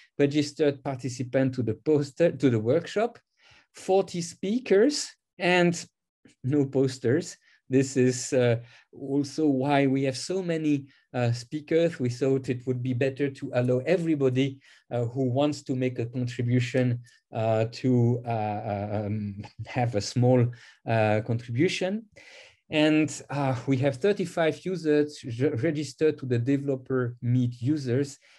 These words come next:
and already sixteen developers have, um, said that they would uh, uh, participate. There will be four sessions in parallel.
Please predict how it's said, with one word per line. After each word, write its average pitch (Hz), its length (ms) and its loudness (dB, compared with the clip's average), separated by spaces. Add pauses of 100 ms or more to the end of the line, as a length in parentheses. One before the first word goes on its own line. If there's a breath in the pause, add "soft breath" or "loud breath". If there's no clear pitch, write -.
(120)
and 135 260 2
already 147 420 0
sixteen 131 680 0
developers 127 680 2
have, 123 300 -2 (340 soft breath)
um, 110 1160 -4
said 127 320 4
that 110 160 0
they 113 100 4
would 123 300 2 (360 soft breath)
uh, - 40 -8
uh, 113 580 -2
participate. 135 800 2
There 120 120 4
will 110 140 2
be 110 160 0
four 147 340 2
sessions 135 720 -4
in 127 200 -2
parallel. 120 560 0